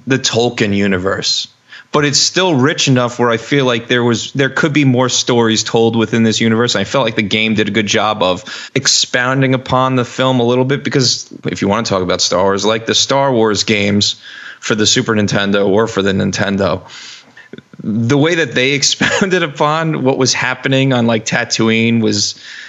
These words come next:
giving Luke his lightsaber immediately and then him fighting, like, worms and stuff or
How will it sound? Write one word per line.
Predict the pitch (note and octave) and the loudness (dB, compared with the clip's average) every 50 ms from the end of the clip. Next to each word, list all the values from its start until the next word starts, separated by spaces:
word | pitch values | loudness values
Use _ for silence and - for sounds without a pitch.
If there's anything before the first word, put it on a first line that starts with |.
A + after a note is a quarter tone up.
| - - - - | -20 -16 -10 -4
giving | A2+ B2+ C#3+ C3+ C#3+ C3+ C3+ B2+ B2+ | 0 0 0 0 0 0 2 2 4
Luke | B2+ C3+ C3+ C#3 | 4 2 2 2
his | C#3 A2+ - | 0 0 0
lightsaber | A2 A2+ A2+ A2+ - - C3 B2 B2 A#2 A2 | 0 0 0 0 0 0 0 0 2 0 0
immediately | G#2 A2 A2 A2+ A#2+ A#2+ - - A#2 B2 B2+ B2+ | 2 0 0 0 0 -2 0 0 2 2 2 2
and | A#2 A2+ | 2 2
then | A2+ A2 A2 A2 G#2+ G#2 | 2 2 2 2 0 0
him | G2+ G#2 A2+ A#2 A#2 | 0 -2 0 0 0
fighting, | - - - A2+ A2+ A#2 A2+ A#2 A2+ A2 | -2 -2 -2 0 0 0 0 0 0 2
like, | G#2+ A2 G#2 G2 - | 0 0 -2 -2 -2
worms | F#2 G#2+ G#2+ A2 A2+ A2+ A2+ A#2 A#2 A#2 G#2 - | 0 0 2 2 2 2 2 4 4 4 2 2
and | - A2+ A2 | 2 2 2
stuff | - - - A#2 A#2 A#2 A2+ - - | 0 0 0 0 0 0 0 -2 -2
or | - G#2 G#2+ G2+ G#2 G#2+ E2 A1 | 0 0 2 2 0 0 -2 -4